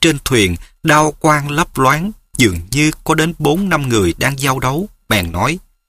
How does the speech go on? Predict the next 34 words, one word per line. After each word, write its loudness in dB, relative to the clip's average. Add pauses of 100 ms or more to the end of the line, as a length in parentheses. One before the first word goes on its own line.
(500)
"Người 6
trên 2
hai -2
thuyền 2
kia 4
đang -2
đánh 0
nhau." 2 (760)
Ân 4
Tố 2
Tố 4
nhìn 2
kỹ 0
một 0
hồi, 0 (420)
có 2
vẻ 0
hơi 0
lo, 0 (120)
nói, 0 (420)
"Không 2
biết 0
Gia 4
Gia 2
có 0
ở 2
trên 0
chiếc -4
thuyền 2
nào?" -2 (840)
Trương 4
Thúy 2
Sơn 2
nói, -2